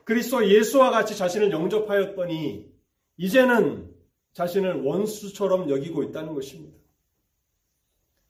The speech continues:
사람의 칭찬과 인기와 평가라는 것은 참 변덕스러운 것이고 불확실한 것입니다. 거기에 연연하며 살아가는 그 삶 또한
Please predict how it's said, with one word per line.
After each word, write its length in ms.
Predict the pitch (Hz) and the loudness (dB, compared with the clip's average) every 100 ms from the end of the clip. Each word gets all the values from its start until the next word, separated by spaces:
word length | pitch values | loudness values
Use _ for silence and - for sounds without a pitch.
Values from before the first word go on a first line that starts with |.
| _ _ _ _ | _ _ _ _
사람의 440 | - 175 202 220 | -8 -2 0 0
칭찬과 640 | 214 233 - 214 202 196 175 | 0 -4 -4 0 2 4 2
인기와 440 | 147 156 160 151 | 0 -6 -6 -6
평가라는 580 | 156 202 196 165 160 147 | -6 -6 -4 -4 -6 -6
것은 280 | 123 143 139 | -8 -8 -10
참 220 | 202 196 | -10 -12
변덕스러운 680 | - 127 147 165 180 175 165 | -12 -12 -12 -12 -12 -12 -10
것이고 580 | 131 135 120 135 - - _ _ | -12 -12 -10 -10 -12 -18 _ _
불확실한 520 | 165 175 - 220 214 | -14 -12 -10 -10 -8
것입니다. 440 | 180 - 165 - - _ _ _ _ _ _ - - _ _ | -8 -10 -14 -16 -20 _ _ _ _ _ _ -20 -20 _ _
거기에 460 | 139 165 175 185 151 | -4 0 2 2 2
연연하며 640 | 143 175 175 160 156 147 | 2 2 2 0 -4 -4
살아가는 880 | 147 180 175 139 139 131 147 139 - _ _ _ | -6 -6 -6 -4 -4 -4 -8 -10 -16 _ _ _
그 100 | 139 | -14
삶 320 | - 202 196 | -10 -12 -8
또한 440 | 160 135 135 - | -6 -6 -8 -12